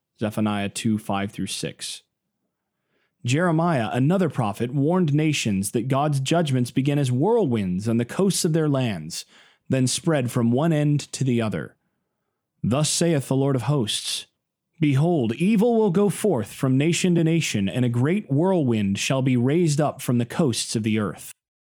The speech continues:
Jeremiah twenty-five thirty-two. Bankruptcies and Economic Chaos, From Racing Toward Judgment, nineteen seventy-five. The gates thereof languish, Jeremiah fourteen two.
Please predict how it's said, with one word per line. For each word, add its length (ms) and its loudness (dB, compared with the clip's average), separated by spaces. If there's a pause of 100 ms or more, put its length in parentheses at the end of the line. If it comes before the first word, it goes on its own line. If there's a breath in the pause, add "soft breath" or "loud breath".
(300)
Jeremiah 520 0
twenty-five 920 -4 (120)
thirty-two. 640 -6 (1200)
Bankruptcies 800 0
and 160 2
Economic 480 0
Chaos, 680 -4 (240)
From 320 0
Racing 380 2
Toward 280 -2
Judgment, 480 -2 (140)
nineteen 360 -2
seventy-five. 800 -4 (920)
The 100 2
gates 400 0
thereof 500 0
languish, 880 -2
Jeremiah 340 0
fourteen 420 0
two. 400 -4